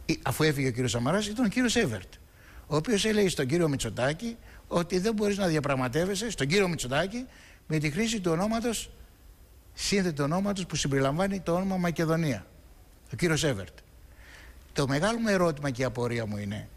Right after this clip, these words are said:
όλοι αυτοί που κάναν διαπραγματεύσεις για λογαριασμό της Νέας Δημοκρατίας,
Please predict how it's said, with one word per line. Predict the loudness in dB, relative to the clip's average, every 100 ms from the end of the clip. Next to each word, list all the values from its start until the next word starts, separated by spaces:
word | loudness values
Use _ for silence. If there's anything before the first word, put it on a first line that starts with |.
| -20 -20 -20 -20 -6
όλοι | -2 0
αυτοί | 0 -2
που | -4
κάναν | -2 0
διαπραγματεύσεις | 2 2 0 0 0 -2 0
για | 0
λογαριασμό | 0 0 -2 -2
της | -2 0
Νέας | 0 0
Δημοκρατίας, | -2 -2 -4 -4 -6 -8 -14